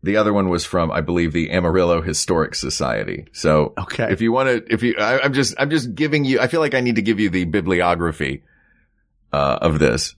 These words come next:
Speaker 2: Okay.
Speaker 1: Here is his, here is his prayer, if I may.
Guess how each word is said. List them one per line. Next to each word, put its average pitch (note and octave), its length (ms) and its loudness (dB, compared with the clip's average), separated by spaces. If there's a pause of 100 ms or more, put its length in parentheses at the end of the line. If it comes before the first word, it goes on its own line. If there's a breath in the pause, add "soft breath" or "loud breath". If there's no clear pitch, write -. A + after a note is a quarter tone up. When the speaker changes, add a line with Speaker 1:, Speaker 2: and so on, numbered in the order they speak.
Speaker 2:
Okay. - 420 -6 (520)
Speaker 1:
Here C3+ 220 0
is C#3+ 120 -2
his, A#2 480 0
here A2 200 0
is A2+ 100 0
his G#2 140 -2
prayer, D2+ 420 -2 (640)
if F#2 160 0
I F2 120 4
may. D2+ 340 -2